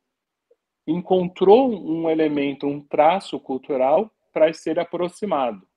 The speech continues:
mas não ser confundido, né? Então, é, é por isso que eu acho que o sincretismo,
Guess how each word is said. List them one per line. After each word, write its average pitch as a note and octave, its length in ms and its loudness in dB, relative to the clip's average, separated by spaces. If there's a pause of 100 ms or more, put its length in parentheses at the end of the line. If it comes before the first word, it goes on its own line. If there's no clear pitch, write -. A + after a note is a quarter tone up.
(240)
mas C#3+ 160 -8
não G3+ 160 0
ser F#3 300 -2
confundido, C3+ 800 -6 (420)
né? A2 280 -8 (480)
Então, F#3 680 4 (300)
é, C#3+ 720 2
é B2+ 40 0
por E3 200 -2
isso F#3 260 0
que - 160 -4
eu F3 100 6
acho D#3+ 300 4
que - 160 -8
o C#3+ 180 -4
sincretismo, B2+ 1300 -6